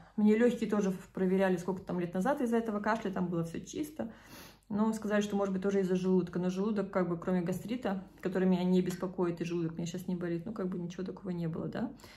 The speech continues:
И тут уже чисто мой анализ, вот, откуда эта слизь, вот это вот ощущение. Я, допустим, не могу спать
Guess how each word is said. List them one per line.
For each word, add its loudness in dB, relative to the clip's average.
И -6
тут 0
уже 2
чисто 0
мой 6
анализ, 0
вот, -8
откуда 2
эта 0
слизь, -2
вот 0
это 0
вот 0
ощущение. 0
Я, 4
допустим, 4
не 8
могу 4
спать 2